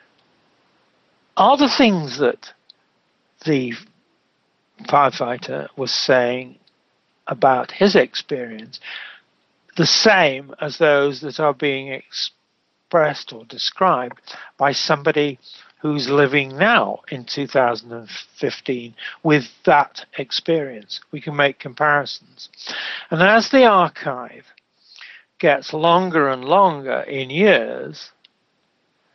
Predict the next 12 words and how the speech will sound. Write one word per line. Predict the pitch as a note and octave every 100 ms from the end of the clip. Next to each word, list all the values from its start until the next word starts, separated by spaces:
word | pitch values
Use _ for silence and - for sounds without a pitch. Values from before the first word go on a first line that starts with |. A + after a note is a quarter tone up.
| _ _ _ _ _
then | E3 D#3 D3
the | D3
more | D3 E3 F3 E3
valuable | C#3 E3 F#3 D#3 B2 C3+ B2+
it | C3 _
gets, | - C#3+ - -
because | - D#3 - C3
it | C#3 C#3
enables | C3+ D#3 A3 F3+ B2+ G#2+
us | - -
to | - -
trace | - - D#3+ D#3+ E3 -